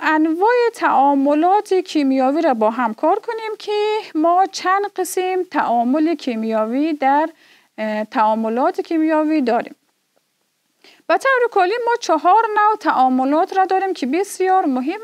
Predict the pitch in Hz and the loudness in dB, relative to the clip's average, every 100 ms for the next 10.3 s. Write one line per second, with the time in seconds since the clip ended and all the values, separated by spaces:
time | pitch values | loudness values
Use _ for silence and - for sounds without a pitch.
0 | 466 466 - 330 339 311 254 233 226 220 | -4 -4 -2 -2 -2 -2 -2 -2 -2 -2
1 | 220 214 226 233 240 339 415 427 403 392 | -2 -2 -2 -2 -2 -2 -4 -4 -2 -2
2 | 403 466 480 - - - 226 240 240 - | -2 -6 -8 -16 -20 -10 -4 0 -2 -2
3 | 226 240 247 226 220 233 247 226 320 381 | -2 0 0 0 0 -2 -2 -2 0 0
4 | 415 392 370 370 311 233 - 311 427 403 | -2 -6 -4 -2 -2 -2 -2 -2 -2 -4
5 | 392 392 403 381 349 - 294 247 269 311 | -4 -4 -4 -4 -6 -2 0 0 0 -2
6 | - 233 220 262 285 339 - - _ 220 | -4 -8 -6 -2 -2 -2 -8 -20 _ -4
7 | 226 233 285 226 202 - - - _ _ | -2 0 0 0 -4 -6 -6 -10 _ _
8 | _ _ _ _ _ _ _ _ _ _ | _ _ _ _ _ _ _ _ _ _
9 | - 339 392 508 508 403 320 330 359 403 | 0 2 2 2 2 4 4 4 4 4
10 | 480 494 | 4 2